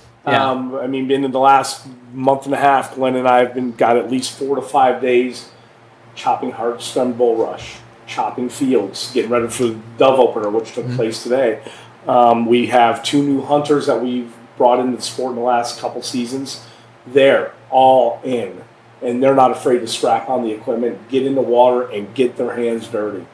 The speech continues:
Speaker 1: Yeah.
Speaker 2: And, I mean, it's, it, it goes back to your take one, teach one. That's what Glenn and I are trying to do. You know, we're, we're getting older. Somebody's gotta maintain these management areas. Andrew Coonan, who does a wonderful job up there, can't do it by himself.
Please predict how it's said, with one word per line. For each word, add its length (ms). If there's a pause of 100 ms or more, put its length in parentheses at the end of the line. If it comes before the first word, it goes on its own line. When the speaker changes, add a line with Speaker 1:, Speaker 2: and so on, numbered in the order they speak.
(180)
Speaker 1:
Yeah. 240
Speaker 2:
And, 200
I 60
mean, 300 (240)
it's, 260
it, 180
it 100
goes 180
back 260
to 100
your 160
take 240
one, 160
teach 280
one. 160 (460)
That's 200
what 100
Glenn 220
and 140
I 160
are 140
trying 260
to 80
do. 340 (340)
You 60
know, 200
we're, 260 (640)
we're 140
getting 160
older. 300 (440)
Somebody's 340
gotta 180
maintain 460
these 140
management 400
areas. 420
Andrew 360
Coonan, 340
who 120
does 200
a 40
wonderful 380
job 560 (280)
up 180
there, 200
can't 380
do 140
it 80
by 160
himself. 520